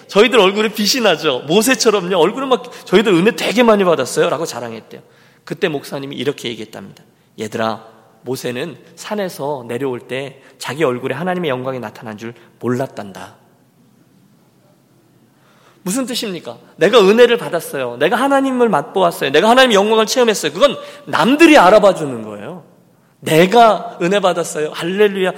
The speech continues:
내 얼굴에 광채가 나죠." 아니에요. 다른 사람이 아는 거예요. 여러분, 축복합니다. 오늘 예배가 마쳤을 때 우리 안에 하나님과의 만남 때문에,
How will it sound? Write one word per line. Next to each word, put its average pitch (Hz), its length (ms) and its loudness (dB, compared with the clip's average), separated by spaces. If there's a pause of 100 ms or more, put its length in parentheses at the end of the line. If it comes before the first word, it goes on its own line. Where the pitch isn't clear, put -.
(140)
내 165 100 8
얼굴에 208 400 6
광채가 185 420 0
나죠." 123 260 -4 (220)
아니에요. 143 540 -4 (100)
다른 269 320 4
사람이 233 340 0
아는 139 300 -4
거예요. 113 180 -14 (420)
여러분, 208 240 6
축복합니다. 185 800 -4
오늘 170 240 -2
예배가 147 300 -2
마쳤을 - 460 -14
때 - 220 -20
우리 208 200 0
안에 202 180 2
하나님과의 190 540 -4
만남 160 340 -2
때문에, 117 380 -10